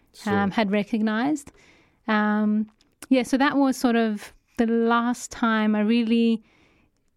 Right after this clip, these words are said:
Speaker 1: did anything significant apart from that one cheetah sketch.
Speaker 2: Mm.
Speaker 1: So I think before I got into the plastic training program, I tried to go back into art a little bit. So I went and got my own easel and a canvas and did a sketch. And then I never completed it.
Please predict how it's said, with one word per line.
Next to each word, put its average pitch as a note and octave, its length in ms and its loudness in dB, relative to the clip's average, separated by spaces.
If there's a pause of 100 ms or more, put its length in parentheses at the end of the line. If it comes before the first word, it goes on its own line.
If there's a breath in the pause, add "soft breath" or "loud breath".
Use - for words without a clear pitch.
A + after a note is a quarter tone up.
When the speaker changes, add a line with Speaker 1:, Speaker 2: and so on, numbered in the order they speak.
(160)
Speaker 1:
did A#3+ 180 0
anything A3+ 480 0
significant G#3+ 680 -2
apart A3+ 240 -2
from A3 160 -2
that G3+ 180 -2
one A3 200 0
cheetah G#3+ 320 -2
sketch. - 580 -8
Speaker 2:
Mm. C3+ 260 -6 (120)
Speaker 1:
So A#3+ 160 0 (600 soft breath)
I B3+ 60 -2
think C#4+ 220 2
before C4+ 340 2
I B3+ 180 2
got A3+ 200 0
into A3+ 240 -2
the G#3+ 80 -2
plastic A3+ 360 -4
training A3 300 -2
program, G#3+ 680 -2 (180)
I A#3+ 100 -4
tried A3+ 340 0
to - 80 -2
go A3 160 0
back A3 200 -2
into A#3+ 160 -2
art A3+ 280 -2
a A#3 40 -6
little A#3 200 0
bit. D4 240 -2
So A#3+ 100 -2
I G#3+ 100 2
went G#3+ 280 0
and G#3+ 180 -2 (260 loud breath)
got A3 140 0
my G#3+ 260 0
own A3 220 -2
easel A3 560 0
and G3+ 420 -2
a A3 180 -4
canvas A3 500 -2
and G#3+ 180 -2
did A3+ 180 -2
a - 40 -6
sketch. - 500 -4 (320 soft breath)
And A3+ 80 0
then A3+ 80 2
I A3+ 60 2
never A#3+ 180 0
completed A#3 500 -2
it. G3 160 -8